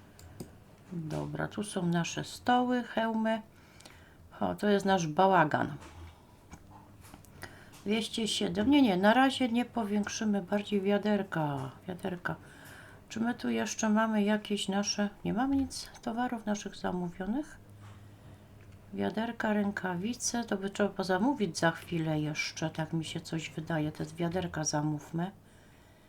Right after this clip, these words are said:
Bo tych wiaderek, tak, to jest całość w tym momencie powiększenia sklepu, to co nam oferuje demo. Wiaderka dokupmy,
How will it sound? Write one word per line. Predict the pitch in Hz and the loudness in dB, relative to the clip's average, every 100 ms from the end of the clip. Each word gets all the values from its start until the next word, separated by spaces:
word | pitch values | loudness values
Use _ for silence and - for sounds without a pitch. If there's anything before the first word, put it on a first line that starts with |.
| - - - - - | -20 -20 -20 -18 -14
Bo | |
tych | 175 190 180 | -8 -6 -4
wiaderek, | 175 180 208 220 214 208 | -4 -2 0 0 -2 -4
tak, | - 143 - - - - - - - | -4 -4 -4 -14 -14 -14 -12 -12 4
to | 277 | 8
jest | 330 320 - - 214 | 10 8 4 -2 -4
całość | - 254 208 208 214 | 4 6 8 6 4
w | - | 2
tym | 226 | 4
momencie | 214 214 220 208 208 208 208 | 6 6 6 6 6 6 6
powiększenia | 208 208 208 226 214 | 4 4 4 6 6
sklepu, | 202 - 208 208 190 | 6 6 4 4 -2
to | 196 | -2
co | 202 196 | 0 0
nam | 190 | 0
oferuje | 180 175 185 214 185 | -2 -2 0 2 2
demo. | 170 170 180 254 - - - - - - - - - - - | 2 2 4 2 -2 -18 -20 -20 -20 -18 -18 -20 -20 -20 -8
Wiaderka | 214 233 220 220 208 175 160 | 2 2 4 2 4 2 2
dokupmy, | 170 - 175 - 170 151 139 147 | 0 -2 -4 -2 2 4 4 0